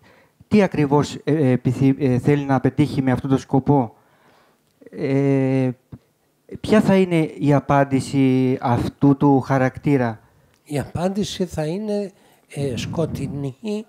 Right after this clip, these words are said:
Speaker 2: όπως και η όλη συμπεριφορά. Αυτοί οι άνθρωποι θέλουν να ελέγχουν το περιβάλλον, να επιβάλλουν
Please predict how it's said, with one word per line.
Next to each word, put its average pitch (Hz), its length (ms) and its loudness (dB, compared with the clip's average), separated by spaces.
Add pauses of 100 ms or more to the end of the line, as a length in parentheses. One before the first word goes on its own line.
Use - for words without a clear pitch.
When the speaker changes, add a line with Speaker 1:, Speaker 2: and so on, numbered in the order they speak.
(340)
Speaker 2:
όπως 175 580 2
και - 200 -6
η 175 320 -4
όλη 190 300 2
συμπεριφορά. 156 840 -6 (640)
Αυτοί 190 480 -4
οι 180 60 0
άνθρωποι 165 520 -2
θέλουν 147 640 -6
να 143 300 -6
ελέγχουν 147 760 -6 (420)
το 147 140 -2
περιβάλλον, 127 1080 -4 (360)
να 139 220 -6
επιβάλλουν 139 1040 -2